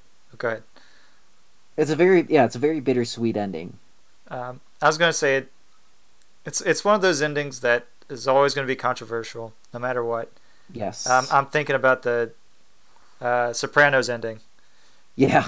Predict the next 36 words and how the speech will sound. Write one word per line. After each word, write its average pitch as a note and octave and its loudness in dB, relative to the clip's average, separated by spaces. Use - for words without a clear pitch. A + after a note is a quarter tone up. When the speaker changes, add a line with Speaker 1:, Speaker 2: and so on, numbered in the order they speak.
Speaker 1:
Where C#3+ 4
it's C#3+ 0
similar, F3+ 8
Speaker 2:
Yeah. E3+ -8
Speaker 1:
where C#3 2
you C3+ 2
don't D3 2
know C#3 2
if C3+ -8
the - -10
character B2+ -2
lives A#2 -6
or A2 -10
dies A2 -4
at G#2 -14
the A2 -18
end. G#2+ -20
Speaker 2:
Exactly. G#2 -4
And G2+ 0
I, A2+ 2
I, G2+ -2
you B2+ 0
know A#2+ 2
me. G2+ -6
I A2 0
think A2 -4
I've A2 0
said A2 -2
a G#2 -2
billion A2+ -2
times, - -4
I G#2+ 2
love G2+ -4
those G2 -4
endings. - -10
Speaker 1:
Yep. B2 -4